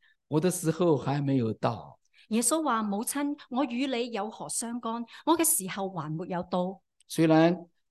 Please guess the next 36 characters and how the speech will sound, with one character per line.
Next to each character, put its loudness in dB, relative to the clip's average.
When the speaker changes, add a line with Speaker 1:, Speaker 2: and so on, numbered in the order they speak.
Speaker 1:
他 2
知 -4
道， 4
玛 4
利 4
亚 6
知 -4
道 2
耶 4
稣 -2
有 4
这 -4
个 4
能 2
力 2
来 10
解 8
决 2
这 0
个 2
问 0
题。 -12
Speaker 2:
虽 2
然 0
玛 2
利 -2
亚 -4
知 0
道 -2
耶 -4
稣 0
有 -2
呢 -2
个 -4
能 -4
力 -4